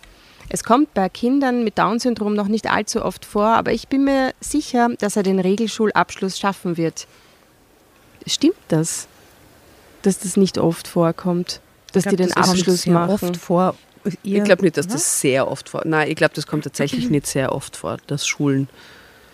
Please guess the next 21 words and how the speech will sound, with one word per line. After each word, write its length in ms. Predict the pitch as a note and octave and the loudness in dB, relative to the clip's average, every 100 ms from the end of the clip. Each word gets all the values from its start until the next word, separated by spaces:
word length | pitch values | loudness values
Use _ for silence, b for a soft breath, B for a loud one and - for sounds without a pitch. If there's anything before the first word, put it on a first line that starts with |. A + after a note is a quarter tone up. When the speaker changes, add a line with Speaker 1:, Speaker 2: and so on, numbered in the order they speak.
| B B - | B B 0
Speaker 3:
es 120 | E3 - | 0 2
gibt 180 | D3 | -2
immer 160 | - D#3+ | 4 6
noch 120 | D#3+ | 6
voll 160 | - D3 | 6 2
viel 160 | - D#3 | 4 2
Sonderschulen, 640 | - D3 E3+ - C3+ C3+ | 2 4 4 2 2 4
obwohl 200 | C#3+ G3+ | 6 6
Speaker 1:
Ja, 40 | G3+ | 6
Speaker 3:
das 120 | - | 6
Speaker 1:
ja. 40 | |
Speaker 3:
Konzept 380 | C#3+ C3 D3 - | 4 2 0 2
ja 40 | |
total 360 | C#3+ - B2 C3 | 0 2 4 4
überholt 680 | - D3+ C#3 B2 C#3 C#3+ - | 2 0 0 2 4 4 2
und 180 | D3 - | -4 -2
furchtbar 360 | E3 E3 C3+ | -2 0 -2
ist 220 | B2 - | -2 -4
irgendwie. 180 | - - | -8 -8
Speaker 2:
Ach 80 | G#3 | -6
so, 140 | C#3+ | -4